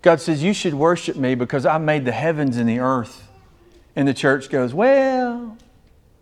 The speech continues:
I'm not even sure I believe that anymore.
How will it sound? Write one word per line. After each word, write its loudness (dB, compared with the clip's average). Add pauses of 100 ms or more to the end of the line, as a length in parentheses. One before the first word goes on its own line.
(580)
I'm -2
not 4
even -2
sure 0
I 6
believe 0
that 0
anymore. -4